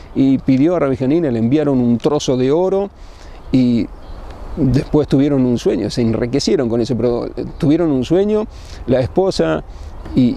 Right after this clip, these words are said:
y Rabí Janina le contó, Rabí Janina le dijo, "Mira, ¿qué quieres? En el futuro todos van a comer en mesas de tres, tres patas,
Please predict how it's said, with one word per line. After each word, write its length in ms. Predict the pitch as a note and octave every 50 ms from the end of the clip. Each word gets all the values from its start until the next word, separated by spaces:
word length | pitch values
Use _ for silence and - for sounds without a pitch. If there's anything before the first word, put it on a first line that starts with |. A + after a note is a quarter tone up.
| - C3+
y 340 | C3 B2+ B2 A#2+ A#2 B2
Rabí 220 | C3 C3+ C3+ D3 C3+
Janina 720 | C#3+ C#3 D3 D3 D3 C#3 C#3 C#3 C3+ C3 B2+ B2 B2+ A#2
le 200 | - - B2 A2+
contó, 380 | - A#2+ B2 B2+ G3 G3 F3+
Rabí 160 | C#3+ C3 C3+ C#3+
Janina 300 | C3+ D3+ D#3+ D#3+ D#3 D3
le 100 | D3 D3+
dijo, 300 | D3+ D3+ - D#3 D3 - - - - - - - - -
"Mira, 340 | - - A#3 A3 C3 A#2+ A#2+
¿qué 140 | C3 E3+ E3+
quieres? 280 | D#3+ F#3+ E3 C#3 A#2+ A#2+
En 100 | C3 C3+
el 100 | C3+ C3+
futuro 560 | - D#3 D#3+ - G#3+ A3 G#3+ G#3 G#3 F#3+ E3+
todos 200 | D#3 F3 F3+ F3 D#3
van 120 | E3 E3+
a 100 | E3 D#3
comer 280 | - D#3 D3+ E3 E3 D#3+
en 100 | D#3 D#3+
mesas 280 | F3 E3+ - E3 D3
de 120 | - D#3 D3
tres, 220 | - D#3 D3+ - - - - - E3 D#3+ -
tres 200 | - F3 F3 -
patas, 680 | - - D3 A#2+ A2 - - A#2 G2 F#2+ G2 - -